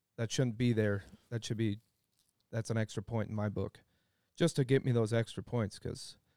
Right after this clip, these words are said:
you could score, it depends on the judges. Like, I judge at fives, and then I either go high or low, whether I like 'em or they mess up or whatever.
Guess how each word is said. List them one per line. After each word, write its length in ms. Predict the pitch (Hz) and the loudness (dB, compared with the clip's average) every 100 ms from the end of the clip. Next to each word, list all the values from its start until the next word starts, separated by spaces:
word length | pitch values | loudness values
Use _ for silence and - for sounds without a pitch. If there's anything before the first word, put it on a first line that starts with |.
| - - _ - _ _ _ _ _ _ | -18 -18 _ -20 _ _ _ _ _ _
you 120 | 117 | -4
could 140 | 123 110 | -2 0
score, 400 | - 127 117 104 - | 4 6 6 4 -4
it 100 | 113 | -8
depends 320 | 131 147 123 | 0 2 4
on 80 | 113 | 2
the 60 | 104 | 2
judges. 540 | 117 113 104 98 - - _ - | 4 4 2 0 -6 -20 _ -8
Like, 180 | 101 107 | -4 2
I 120 | 110 | 2
judge 540 | 110 107 98 - - - _ | 4 2 2 -4 -12 -16 _
at 140 | 107 - | -8 -4
fives, 640 | - 107 101 107 - - - | 0 2 2 -2 -8 -12 -6
and 140 | 107 | -2
then 120 | 104 | 0
I 220 | 101 92 - _ _ _ _ _ _ - | 0 -2 -6 _ _ _ _ _ _ -4
either 220 | 127 113 | 0 2
go 140 | 107 104 | 2 2
high 160 | 110 | 2
or 100 | 98 | 4
low, 300 | 104 98 101 | 4 2 2
whether 240 | - 104 98 | 0 0 2
I 40 | |
like 240 | 98 101 101 | 2 0 0
'em 140 | 104 101 | -2 -2
or 100 | 107 | -2
they 140 | 101 | -2
mess 280 | 104 107 - | 0 -2 0
up 200 | 107 - | -4 -4
or 60 | 104 | -4
whatever. 400 | 104 101 101 | -2 0 -2